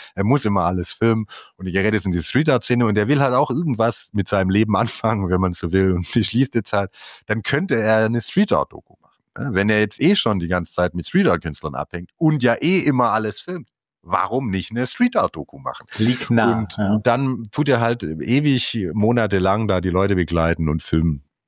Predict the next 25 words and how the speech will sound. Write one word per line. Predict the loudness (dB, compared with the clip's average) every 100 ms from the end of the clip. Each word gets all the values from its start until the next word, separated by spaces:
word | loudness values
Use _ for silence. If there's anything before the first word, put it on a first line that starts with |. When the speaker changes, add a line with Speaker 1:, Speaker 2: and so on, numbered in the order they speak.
| _ _ _
Speaker 1:
Und | -4 0
irgendwann | 0 2 2 0 -6 -16 -14
ist | -6 0
natürlich | 2 2 0
klar, | 0 2 2
er | -2
kann | -2 -2
keine | 0 0 -2
Street-Art-Doku | -2 2 2 2 0 2
machen | 2 2 0
ohne | 2 2 2
den | -2
König | 0 2 2 0
der | -4 -6
Street-Art-Künstler, | -6 -4 -6 -8 _ _ -6 -6 -6 -6 -10 -10 -8 -8 -8
ne? | -10 -10
Und | -4
so | 2 2 2
kommt | -2 -2
er | -2 -2
dann | 0
quasi | 0 -2 -2 -2
überhaupt | -2 0 0 0
dazu, | -4 -4 -2 -2 -4 -16 -20 -20 _ _ _
äh, | 0 2 0